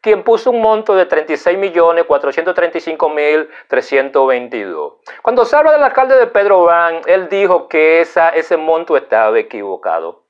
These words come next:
Eso yo no sé, eso dice él. Y de mil millones él bajó a diez millones. Yo creo que por eso fue que Jenny Berenice le dijo a ese muchacho, "Oye, ven acá, vamos a chequear eso, porque ¿cómo va a ser que tú con mil millones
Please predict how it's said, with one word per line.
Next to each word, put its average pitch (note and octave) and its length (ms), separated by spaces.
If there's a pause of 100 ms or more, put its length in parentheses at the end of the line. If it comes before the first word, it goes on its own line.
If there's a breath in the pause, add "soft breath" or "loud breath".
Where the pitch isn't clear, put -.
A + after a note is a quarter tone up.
(420)
Eso F#2+ 300
yo E2+ 300
no F2 160
sé, D#2+ 320
eso D#2 260
dice D#2 600
él. D2+ 220 (360 loud breath)
Y C#3+ 100
de C#3+ 140
mil E3 240
millones D#3+ 640
él C#3+ 80
bajó C#3 320
a A#2+ 80
diez G#2 340
millones. D#2 640 (280 loud breath)
Yo D#4 120
creo B3 160
que A3+ 140
por G3+ 120
eso G3 380
fue F3+ 260
que E3 100
Jenny D#3 280
Berenice D3+ 680
le C3 140
dijo C3+ 160
a C3+ 40
ese C3 120
muchacho, B2 520
"Oye, G3+ 220
ven A3+ 140
acá, F#3 240
vamos C#3 260
a - 20
chequear A#2+ 460
eso, G2+ 260
porque B2+ 280
¿cómo A#3 160
va G#3+ 80
a F3 40
ser F#3 200
que D3+ 80
tú D#3+ 160
con C3 180
mil C#3+ 140
millones C3 500